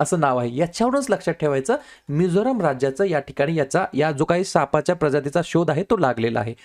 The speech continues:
कोणत्या राज्याच्या अंतर्गत? मिझोरम. मिझोरमबद्दल लगेच रिव्हिजन टाकूया. स्थापना झाली या राज्याची वीस फेब्रुवारी एकोणीसशे सत्त्याऐंशीला. मुख्यमंत्री आहेत लाल दुहोमा, राज्यपाल आहेत व्ही के सिंग, राजधानी आहे ऐजवाल. दोन महत्त्वाचे राष्ट्रीय उद्यान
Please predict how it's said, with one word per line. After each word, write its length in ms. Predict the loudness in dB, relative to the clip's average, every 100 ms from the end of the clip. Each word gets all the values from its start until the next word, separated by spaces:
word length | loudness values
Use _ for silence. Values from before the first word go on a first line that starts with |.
| -10 -2
कोणत्या 260 | 0 2
राज्याच्या 400 | 0 0 0 0
अंतर्गत? 360 | -2 0 0 -2 -4 -14 -4
मिझोरम. 420 | -2 0 -2 -4 -8 -20 -6
मिझोरमबद्दल 640 | -2 2 2 0 0 0
लगेच 300 | 0 0 0
रिव्हिजन 340 | 0 0 0 -2
टाकूया. 340 | -4 -4 -4 -6 _ -16
स्थापना 360 | -2 -2 2 0
झाली 180 | 2 0
या 100 | 0
राज्याची 400 | 0 0 0 -2
वीस 280 | 0 -2 0
फेब्रुवारी 500 | 0 2 0 0 -2
एकोणीसशे 420 | -6 -2 -2 -2
सत्त्याऐंशीला. 640 | -2 -2 0 0 0 0 -2 -6 _ _ -4
मुख्यमंत्री 500 | 0 2 0 0 0
आहेत 160 | 0
लाल 320 | 0 2 2
दुहोमा, 500 | 2 2 2 2 0 -4 _ _ -6
राज्यपाल 480 | 0 0 0 0 2
आहेत 160 | 0 -2
व्ही 200 | -2 -2
के 220 | 0 -2
सिंग, 240 | 0 -2 -2 -10 _ -6
राजधानी 520 | 0 0 0 0 2
आहे 200 | 2 0 0
ऐजवाल. 400 | 0 0 -4 -4 -8 -20 _
दोन 240 | 0 0 2
महत्त्वाचे 460 | 0 0 0 2
राष्ट्रीय 360 | 0 -2 0 0
उद्यान 320 | 2 0 -2